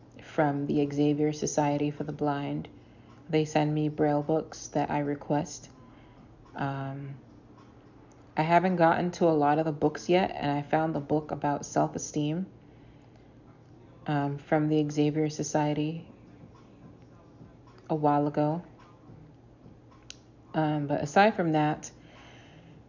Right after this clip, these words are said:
my one-year anniversary since moving to a new apartment is coming up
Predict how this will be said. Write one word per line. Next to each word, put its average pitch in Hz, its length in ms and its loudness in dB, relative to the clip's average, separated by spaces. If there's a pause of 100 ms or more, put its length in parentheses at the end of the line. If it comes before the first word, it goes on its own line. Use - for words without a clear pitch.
(500)
my 185 200 4
one-year 196 640 2
anniversary 160 1080 -2 (340)
since - 720 -4 (960)
moving 170 380 0
to 175 140 -4
a 160 60 0
new 156 160 0
apartment 151 680 -2
is 147 280 2
coming 151 480 -2
up - 300 2